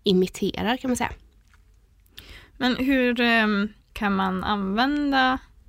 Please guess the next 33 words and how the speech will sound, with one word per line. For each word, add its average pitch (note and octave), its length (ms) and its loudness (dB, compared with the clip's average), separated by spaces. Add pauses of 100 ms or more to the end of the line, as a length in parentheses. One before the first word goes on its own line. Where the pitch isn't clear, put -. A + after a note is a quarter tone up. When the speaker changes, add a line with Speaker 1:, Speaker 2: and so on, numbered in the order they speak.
(280)
Speaker 2:
de - 140 -6
här F#3 100 -6
korten? - 400 -8 (1120)
Speaker 1:
Ja, A#3+ 60 0
men B3 120 4
som C4+ 180 2
vi C#4+ 160 4
har C#4 80 2
gjort G3 220 0
hemma. G3 480 4 (200)
Eh, G3+ 300 -2
vi A3+ 100 -2
har B3+ 60 2
hängt D4+ 220 0
upp B3+ 200 -2
alla A#3+ 180 2
kort - 380 -8
i, G3 360 2
eh, G#3+ 320 -2 (400)
en G#3+ 180 0
ordning B3 400 4 (320)
som, G3+ 380 0
eh, A3+ 240 -4
våran G3 400 -2
äldsta F#3 300 -4
tjej G3 300 0
valde. G3+ 420 -2 (260)
Hon A#3+ 140 2
fick - 220 -6
vara G3+ 360 0
chef - 360 -4
över G3+ 120 -6
korten. - 460 -6